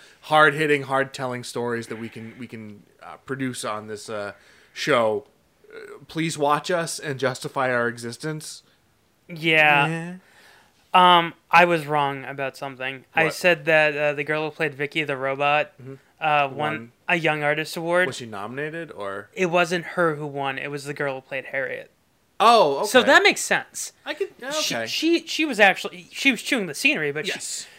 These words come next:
Speaker 2: she, she wasn't
Speaker 1: She was
Speaker 2: clearly
Speaker 1: skillful.
Speaker 2: looking at the cue cards. That was another thing on the show.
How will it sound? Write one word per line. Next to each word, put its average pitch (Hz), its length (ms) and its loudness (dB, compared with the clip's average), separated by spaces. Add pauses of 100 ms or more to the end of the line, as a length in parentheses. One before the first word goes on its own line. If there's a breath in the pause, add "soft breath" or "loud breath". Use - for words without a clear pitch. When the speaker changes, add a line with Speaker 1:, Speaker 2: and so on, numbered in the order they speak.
(120)
Speaker 2:
she, - 160 -6
she 214 40 -2
wasn't 202 300 6
Speaker 1:
She 185 140 -2
was - 0 -
Speaker 2:
clearly 226 440 6
Speaker 1:
skillful. 185 120 4
Speaker 2:
looking 185 280 0
at 175 120 4
the 170 60 -6
cue 208 240 -4
cards. 175 240 -2
That 240 120 8
was 240 120 0
another 214 340 4
thing 190 180 -4
on 156 120 -8
the 147 80 -6
show. 165 220 -2